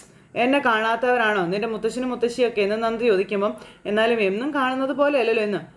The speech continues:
"ഓ, പിന്നെ ഇന്നെന്താ പ്രത്യേകത?" എന്ന് നന്ദു അന്നേരം ചോദിച്ചു. "എടി, ഇന്നു മുതൽ നമ്മൾ ആഗ്രഹിച്ചത് നമ്മുടെ ജീവിതത്തിൽ നടക്കാൻ പോവല്ലേ?" എന്ന് ചോദിച്ചു കേട്ടോ. "പക്ഷേ എൻ്റെ അച്ഛനും അമ്മയും എന്ത് പറയുമെന്ന് എനിക്കറിയില്ലടാ" എന്ന് പറയുമ്പോൾ, "അവരിനി എന്ത് പറഞ്ഞാലും ശരി, അവരെ കൊണ്ട് എല്ലാം സമ്മതിപ്പിച്ചിട്ടേ എൻ്റെ മുത്തശ്ശനും മുത്തശ്ശിയും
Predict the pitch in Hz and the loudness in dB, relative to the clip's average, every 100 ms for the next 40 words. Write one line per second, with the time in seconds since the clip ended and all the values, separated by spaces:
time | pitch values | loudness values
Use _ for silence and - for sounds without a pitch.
0 | - - 262 262 269 262 254 269 262 226 | -10 0 2 4 2 0 -2 0 0 0
1 | 214 214 220 226 240 226 233 214 220 254 | 0 2 2 2 2 0 0 0 2 2
2 | 202 190 233 269 240 165 - - - - | 4 2 2 0 0 -2 -10 -14 -20 -20
3 | - 180 233 - 226 214 254 262 262 208 | -2 0 0 -2 -4 -2 0 2 2 2
4 | 208 277 269 262 254 247 233 233 214 226 | 2 0 2 2 2 0 -4 -2 0 0
5 | 277 285 262 254 262 262 214 196 262 294 | 0 0 -2 0 -2 0 0 0 0 2
6 | 262 240 226 226 220 233 220 185 190 202 | 4 4 2 0 -2 -4 -2 -2 -4 -2
7 | 170 - - 190 185 - 208 - - - | -2 -4 -8 -4 -4 0 0 0 -12 -8
8 | 208 202 190 220 233 233 220 220 208 214 | -2 0 0 -4 -2 -2 0 -2 -2 -2
9 | 214 247 220 196 220 240 226 214 214 196 | -2 0 0 2 0 -2 -4 0 0 2
10 | 247 233 202 202 202 202 180 190 185 196 | 0 0 0 0 0 2 2 2 0 -2
11 | - - - - - 220 269 269 233 233 | -6 -18 -18 -6 0 2 2 0 -2 -6
12 | 247 254 208 208 214 208 226 233 190 175 | -4 -2 0 0 0 0 0 0 2 0
13 | 190 208 220 220 214 208 226 262 262 226 | 0 2 2 2 2 2 4 2 0 -2
14 | 196 196 214 220 214 214 220 247 208 202 | 0 -2 0 0 2 2 0 -4 -4 -6
15 | 220 208 180 180 226 | -4 -2 -4 -4 -6